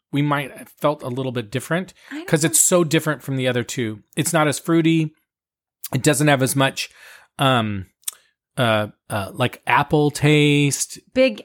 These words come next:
Speaker 2: aftertaste for me anyway. I feel like it is sticking to my tongue.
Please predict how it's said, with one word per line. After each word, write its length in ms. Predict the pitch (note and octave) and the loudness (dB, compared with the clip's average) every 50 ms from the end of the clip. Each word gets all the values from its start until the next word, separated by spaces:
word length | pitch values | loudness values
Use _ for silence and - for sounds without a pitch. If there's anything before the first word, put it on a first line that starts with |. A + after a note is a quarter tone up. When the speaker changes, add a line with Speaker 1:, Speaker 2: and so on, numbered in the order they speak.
| _ _ - | _ _ -4
Speaker 2:
aftertaste 1000 | G3+ G3 G3+ G3+ - - G3 F3+ D#3 - F#3+ E3 D#3+ D#3 - - - - - _ _ _ _ _ | 0 0 0 0 -2 -4 -6 -6 -4 -2 -2 -2 -2 -4 -8 -16 -18 -18 -20 _ _ _ _ _
for 120 | - - G3+ | -4 -4 -2
me 260 | F#3 F3+ E3+ E3 D#3+ | 0 0 0 0 0
anyway. 500 | D3+ D3 D3+ D3+ - - - - - - _ - | 0 0 -2 -2 -2 -4 -4 -6 -8 -10 _ -12
I 60 | - | -6
feel 180 | - - B3+ | -2 2 2
like 140 | A#3+ A3 G#3+ | 4 4 2
it 60 | G3+ | 2
is 100 | F3+ F3 | 0 0
sticking 360 | - - - F#3 - F3+ E3 D#3 | 0 0 0 -2 -2 -2 -2 -2
to 60 | D#3+ | -2
my 140 | D#3 D3+ D3 | -2 -2 -2
tongue. 340 | C#3+ D3+ C#3+ C#3 C3+ C3 | -2 -2 -4 -2 -4 -6